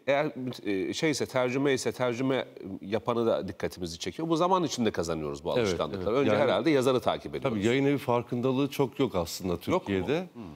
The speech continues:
Speaker 2: E, bu daha çok işte çok kitap okuyan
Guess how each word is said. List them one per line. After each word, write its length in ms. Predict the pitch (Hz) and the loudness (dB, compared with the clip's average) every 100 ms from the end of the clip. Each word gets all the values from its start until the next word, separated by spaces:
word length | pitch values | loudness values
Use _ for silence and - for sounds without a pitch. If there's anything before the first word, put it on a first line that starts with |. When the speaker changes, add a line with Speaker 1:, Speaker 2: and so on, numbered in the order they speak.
| - - | -14 -4
Speaker 2:
E, 400 | 107 98 98 101 | 0 2 0 -2
bu 40 | 131 - | -4 -2
daha 240 | 139 127 139 | 2 2 2
çok 200 | - 131 - | -2 -4 -4
işte 400 | - - 107 104 92 | -10 -4 0 0 2
çok 220 | 151 127 | 0 0
kitap 300 | - 107 - | -2 -4 -4
okuyan 380 | 95 - 101 | -6 -2 -2